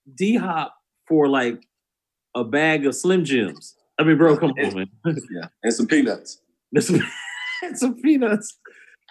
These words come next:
Speaker 1: Hey.
Speaker 2: No di-, no, no disrespect to David Johnson, 'cause when I was playing in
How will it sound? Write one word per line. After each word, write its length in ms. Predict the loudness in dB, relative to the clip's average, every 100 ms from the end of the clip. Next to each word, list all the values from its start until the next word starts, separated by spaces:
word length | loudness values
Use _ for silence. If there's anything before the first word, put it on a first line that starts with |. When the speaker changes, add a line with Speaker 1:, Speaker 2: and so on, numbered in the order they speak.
| -4
Speaker 1:
Hey. 140 | 2 4
Speaker 2:
No 140 | 4
di-, 200 | 4 2
no, 200 | 2 2 2
no 160 | 2
disrespect 440 | 4 0 0 0 2
to 60 |
David 220 | 2 2
Johnson, 280 | 2 -2 -4
'cause 240 | -4 -4 -6 _ -12
when 100 | -4
I 80 | -4
was 100 | -2
playing 180 | -4 -6
in 220 | -8